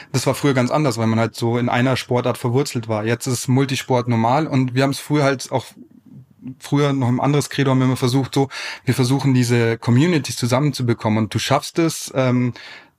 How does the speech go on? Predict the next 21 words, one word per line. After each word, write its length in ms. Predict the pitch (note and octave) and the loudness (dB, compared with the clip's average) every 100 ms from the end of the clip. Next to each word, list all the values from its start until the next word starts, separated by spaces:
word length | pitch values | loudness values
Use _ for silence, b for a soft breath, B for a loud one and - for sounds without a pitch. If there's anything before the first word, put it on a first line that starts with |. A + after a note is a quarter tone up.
| - | -6
du 100 | B2+ | -2
hast 120 | A#2 | 0
deinen 260 | - C3 C3+ | 0 0 0
Film, 300 | - C#3+ D3 | 0 0 2
dein 200 | B2 G#2 | 0 0
Highlight, 340 | A#2+ D3+ D#3 | 0 2 0
wo 100 | C3 | 0
du 80 | A#2+ | -2
zwanzig 340 | - B2+ B2+ B2 | 0 -2 0 0
Minuten 220 | B2 B2 | 0 -2
kletterst 400 | - D3 F3 - | -4 -2 -2 0
oder 160 | C3 | -2
zwanzig 320 | A#2+ A#2+ A#2+ A#2 | -2 -4 0 0
Minuten 320 | A#2 A#2 G#2+ | 0 -2 0
Bike, 400 | A2+ D3+ - - | 0 0 -4 -6
äh, 180 | C3 A#2 A2+ | -2 0 -2
Filme 300 | - A#2 A#2 | 0 0 0
anschaust, 520 | A#2 A2+ C#3 D3+ - B B B B B - | -2 -2 -2 -2 -6 B B B B B -2
aber 220 | B2 A#2+ | 0 0
dann, 400 | A#2+ D#3 D3+ | 0 0 0
äh, 80 | D#3 | -2